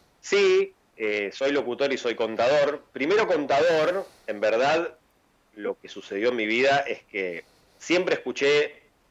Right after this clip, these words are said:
radio, sobre todo radio A M, y desde chico tenía la pasión por los discos, los discos de vinilo, que me volvían loco, me gustaba mucho escuchar la música, me gustaba que vinieran parientes a mi casa y me pidieran un,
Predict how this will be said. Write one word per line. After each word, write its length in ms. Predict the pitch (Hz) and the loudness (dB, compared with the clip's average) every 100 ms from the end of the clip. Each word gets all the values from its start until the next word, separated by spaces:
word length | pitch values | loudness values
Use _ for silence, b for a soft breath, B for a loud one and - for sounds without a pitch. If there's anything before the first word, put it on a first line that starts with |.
| _ | _
radio, 560 | - 127 120 123 143 - | 0 2 2 2 0 -2
sobre 260 | - 101 98 | -6 -6 -2
todo 220 | 110 104 | 0 0
radio 260 | 107 104 | 0 0
A 120 | 98 101 | 0 0
M, 320 | 107 156 - B _ _ _ _ _ _ _ _ _ - | 0 -4 -4 B _ _ _ _ _ _ _ _ _ -6
y 100 | 110 | -2
desde 280 | 110 110 107 | 0 0 -4
chico 380 | 147 139 123 | -6 -2 0
tenía 260 | 127 120 120 | 0 -2 0
la 140 | 110 | 0
pasión 380 | 107 98 131 127 | -2 -6 -6 -4
por 100 | 123 | -2
los 160 | 104 98 | -2 -2
discos, 380 | 131 - - 90 | -4 -6 -6 -6
los 160 | 90 | -8
discos 320 | 107 - 95 | -14 -8 -6
de 80 | 92 | -6
vinilo, 680 | 92 101 127 110 117 123 117 - | -8 -4 -4 2 4 4 2 -4
que 400 | 90 87 85 85 | -6 -6 -8 -10
me 60 | 90 | -8
volvían 360 | 90 95 104 101 | -6 -2 -2 0
loco, 380 | 113 110 120 | 0 2 0
me 100 | 110 | 0
gustaba 300 | 87 87 101 | -4 -4 -2
mucho 320 | 98 104 - 101 | -2 -6 -6 -6
escuchar 360 | - - 104 | -6 -6 -4
la 180 | 95 95 | -2 -2
música, 640 | 110 127 - 131 - 117 113 | -2 -4 -4 -6 0 2 2
me 140 | 98 | 0
gustaba 600 | 90 - 117 113 101 90 - - - - | -4 -2 2 2 2 -2 -8 -20 -20 -14
que 60 | 98 | -10
vinieran 360 | 95 110 127 113 | -4 0 0 0
parientes 600 | 95 92 110 113 104 - | -4 -2 -2 -2 -8 -6
a 80 | 98 | -6
mi 100 | 95 _ | -6 _
casa 360 | 113 107 120 107 | -6 -4 -2 -2
y 60 | |
me 100 | 92 | -2
pidieran 340 | 90 98 110 | -6 -2 0
un, 80 | 98 | 0